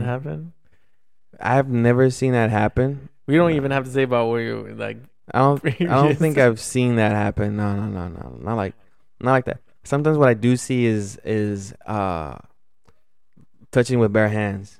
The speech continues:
Speaker 1: you know, or touching with a dirty glove that you touch
Speaker 2: Mm-hmm.
Speaker 1: something else and you, you, you got a glove, but
Speaker 2: Mm-hmm.
Speaker 1: you forgot that you touched something dirty and you're like, touched, you know, whatever else
Speaker 2: Is it
Speaker 1: kind of food.
Speaker 2: intentional or
Speaker 1: It's, it's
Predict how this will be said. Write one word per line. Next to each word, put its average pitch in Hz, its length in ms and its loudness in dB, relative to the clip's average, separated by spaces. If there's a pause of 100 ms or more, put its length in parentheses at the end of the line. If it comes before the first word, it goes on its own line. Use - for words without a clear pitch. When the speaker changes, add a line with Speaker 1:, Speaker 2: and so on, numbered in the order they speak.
(140)
Speaker 1:
you 107 120 -6
know, 104 200 -6
or 107 120 -6
touching 117 300 0
with 107 220 2
a 104 140 0
dirty 104 300 0
glove 101 460 -2
that 104 140 -4
you 104 100 -6
touch 110 200 -2
Speaker 2:
Mm-hmm. 113 80 -10
Speaker 1:
something 107 260 -4
else 107 220 0
and 104 100 -8
you, 107 200 -10 (200)
you, 127 140 -6 (100)
you 131 120 -6
got 151 120 4
a 127 40 -4
glove, 131 360 0
but 107 120 -6 (180)
Speaker 2:
Mm-hmm. 123 280 -8
Speaker 1:
you 117 80 -8
forgot 113 460 0
that 110 80 -6
you 107 80 -10
touched - 280 -8
something 107 280 -10
dirty 107 260 -2
and 104 80 -8
you're 104 100 -8
like, 110 200 -12
touched, - 260 -12 (460)
you 110 140 -6
know, 104 120 -2
whatever 104 340 -2
else 104 140 -4
Speaker 2:
Is 135 140 0
it 143 60 2
Speaker 1:
kind 131 100 2
of 123 120 -4
food. 147 80 0
Speaker 2:
intentional 190 380 0
or 117 480 0
Speaker 1:
It's, - 140 -8
it's 110 140 -2